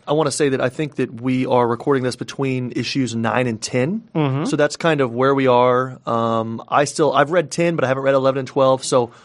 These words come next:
Speaker 1: watching the trailer, not knowing how this one ends, is, was pretty interesting and kinda scary for me, but I took the plunge, and, uh, I'm glad I did, and I'm excited to talk about the show, and I'm actually kind of invigorated. Like, okay,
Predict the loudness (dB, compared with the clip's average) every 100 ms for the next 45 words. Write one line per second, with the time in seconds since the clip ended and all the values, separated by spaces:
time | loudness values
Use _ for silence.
0 | _ 0 2 2 0 -4 0 2 2 2
1 | -2 -2 0 0 0 0 0 -2 -2 -4
2 | -6 0 0 0 -6 -8 -2 -2 2 -2
3 | -2 -4 0 2 2 0 -4 0 0 0
4 | 0 0 -2 2 2 2 0 0 0 0
5 | 0 -6 -20 -14 -2 0 2 0 0 -2
6 | 0 2 0 -8 -16 _ -4 -2 0 2
7 | 2 0 0 2 2 2 0 0 -4 -2
8 | 0 0 0 0 0 -4 -4 2 2 2
9 | -2 -2 -2 0 0 0 -2 -20 _ -2
10 | 0 0 -2 0 2 2 0 -2 -4 -4
11 | -6 -20 -20 -2 0 2 2 -2